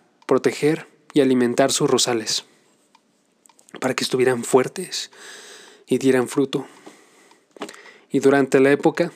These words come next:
trabajaba muchas horas todos los días en sus rosales. Lo hacía con disciplina y perseverancia. Él mismo se decía que lo hacía porque amaba las rosas. No le importaba tener que madrugar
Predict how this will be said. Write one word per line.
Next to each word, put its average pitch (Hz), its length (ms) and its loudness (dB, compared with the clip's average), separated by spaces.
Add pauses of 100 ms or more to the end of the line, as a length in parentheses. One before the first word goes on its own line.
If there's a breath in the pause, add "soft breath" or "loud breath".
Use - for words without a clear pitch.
(580 loud breath)
trabajaba 131 560 2
muchas 151 480 0
horas 143 420 -2 (280)
todos 151 240 4
los 123 180 2
días 139 260 0
en 127 80 -4
sus 143 200 -2
rosales. 113 580 -4 (880 soft breath)
Lo 135 120 2
hacía 135 300 2
con 123 200 2
disciplina 139 520 0
y 127 80 0
perseverancia. 120 800 -2 (540 loud breath)
Él 143 160 0
mismo 156 320 2
se 139 140 0
decía 143 340 0
que 139 100 0
lo 123 120 0
hacía 139 300 -2
porque 127 260 0
amaba 123 380 2
las 113 180 -6
rosas. - 520 -4 (1080 loud breath)
No 139 160 4
le 175 100 4
importaba 147 640 2
tener 135 260 0
que 143 100 -4
madrugar 123 600 -2